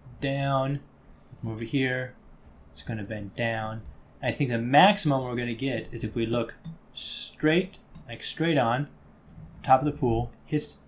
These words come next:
hits this point right here, and then comes all the way down like that. I think that's the best we're gonna get for trying to see this jewel. So we wanna look at our best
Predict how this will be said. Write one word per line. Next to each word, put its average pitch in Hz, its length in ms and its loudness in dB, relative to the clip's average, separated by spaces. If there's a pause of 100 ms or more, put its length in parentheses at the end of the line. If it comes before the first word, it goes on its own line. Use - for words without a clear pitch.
(180)
hits - 400 -4 (100)
this 175 160 4
point 165 240 2
right 147 160 4
here, 127 380 4 (760)
and 120 140 -6
then 120 160 -4
comes 120 420 -8
all 151 300 0
the 151 60 2
way 139 120 4
down 123 220 2
like 113 200 -2
that. 107 200 0
I 113 60 -8
think 143 180 0
that's 139 140 2
the 127 100 0
best 139 320 4
we're 143 80 0
gonna 135 160 0
get 123 380 0 (500)
for 120 80 0
trying 127 300 2
to 113 40 0
see 123 180 -2
this 117 180 -2
jewel. 101 320 0 (560)
So - 160 6
we 143 60 12
wanna 143 260 10
look 147 160 6
at 139 80 8
our 117 260 10 (320)
best 156 320 10